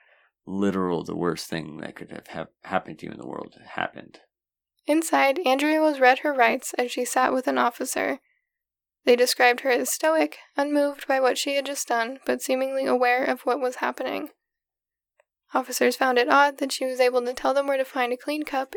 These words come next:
Speaker 2: and keys to the side door, despite being obviously insane based on the actions that brought them to the house. At the jail, Andrea was interviewed by a homicide detective and gave a full confession.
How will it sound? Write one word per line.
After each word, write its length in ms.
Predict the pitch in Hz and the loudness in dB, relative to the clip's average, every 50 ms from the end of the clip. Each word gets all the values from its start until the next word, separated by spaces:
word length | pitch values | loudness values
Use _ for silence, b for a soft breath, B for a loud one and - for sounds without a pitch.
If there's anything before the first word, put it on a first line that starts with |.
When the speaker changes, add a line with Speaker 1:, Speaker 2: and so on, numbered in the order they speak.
| 427 | -6
Speaker 2:
and 160 | - 247 254 - | -6 -6 -6 -6
keys 280 | - 277 277 285 - | -6 -6 -6 -6 -8
to 100 | - 302 | -8 -8
the 100 | 294 285 | -6 -6
side 300 | 277 - 262 247 233 240 | -4 -4 -2 -2 -2 -2
door, 320 | 269 233 233 233 240 269 - _ _ _ _ _ _ | -2 -4 -2 -2 -4 -6 -8 _ _ _ _ _ _
despite 400 | - 262 - - 269 269 277 277 | -8 -6 -2 0 2 2 2 0
being 240 | 277 269 269 262 277 | 0 -2 -2 0 0
obviously 540 | 254 254 262 269 269 262 - - 277 277 285 | 0 0 0 -2 -4 -6 -4 -2 -2 0 0
insane 500 | 269 262 254 - 247 240 240 240 254 254 | -2 -4 -4 -4 -4 -4 -4 -4 -6 -4
based 280 | 269 254 240 254 - 262 | -2 -2 -2 -2 -2 -4
on 100 | 247 254 | -4 -2
the 100 | 247 269 | -2 -2
actions 460 | 240 240 247 - - 277 254 254 - | -2 -4 -4 -6 -8 -10 -8 -6 -4
that 140 | 247 247 247 | -4 -2 -2
brought 220 | 233 208 302 - | -4 -4 -4 -4
them 140 | 254 247 262 | -4 -4 -4
to 100 | - 294 | -4 -4
the 80 | 247 240 | -4 -2
house. 500 | - 277 - - 277 - - - - - _ _ _ _ - | -2 -2 -2 -4 -4 -6 -10 -14 -16 -18 _ _ _ _ -12
At 120 | 262 - | -6 -2
the 80 | - 247 | -2 0
jail, 340 | - 285 294 302 311 311 294 | 2 4 4 4 4 4 4
Andrea 380 | - 269 285 294 302 311 320 | 4 4 2 2 0 0 0
was 140 | 311 320 302 | 0 0 2
interviewed 440 | 262 254 262 262 262 269 262 262 254 | 4 4 4 2 2 2 0 0 2
by 120 | - 247 | 2 2
a 60 | 247 254 | 2 2
homicide 460 | 254 262 254 269 269 - 294 285 285 | 2 0 0 0 0 0 0 0 0
detective 560 | 294 277 - 247 240 247 - 247 240 247 285 - | 0 0 0 0 0 0 -2 -6 -6 -4 -6 -6
and 140 | 262 247 247 | -6 -2 0
gave 220 | 254 240 240 247 | 2 2 0 0
a 60 | 269 | -4
full 240 | - - 247 233 247 | -4 -2 -2 -2 -2
confession. 720 | - - 247 - - - 254 - - - 277 285 294 277 | -2 -6 -6 -2 -2 -2 0 -2 -2 -4 -4 -6 -6 -10